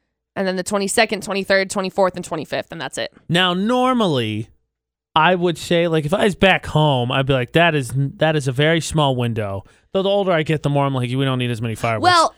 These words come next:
Speaker 1: it is a
Speaker 2: That
Speaker 1: very
Speaker 2: being
Speaker 1: small
Speaker 2: said
Speaker 1: window, and you can see how many fires we've had recently.
Speaker 2: That is a big part of it. But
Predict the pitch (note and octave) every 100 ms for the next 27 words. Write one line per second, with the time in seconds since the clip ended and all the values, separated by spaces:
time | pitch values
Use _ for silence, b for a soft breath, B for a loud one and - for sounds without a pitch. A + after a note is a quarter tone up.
0 | - F4+ G4 C4 F4 E4 D#4+ - C#4+ C4+
1 | B3 A#3 A3+ A3 A3 A3+ A#3+ - A3+ C4
2 | B3 A3 G#3+ F#3+ - C4 C4+ B3 G#3+ G3+
3 | G3+ F#3+ G3 F#3 F3+ F3 - F#3+ - D#3
4 | F3 E3+ D#3 C#3 D3 C3+ - B2 A#2+ B2
5 | G3+ G#3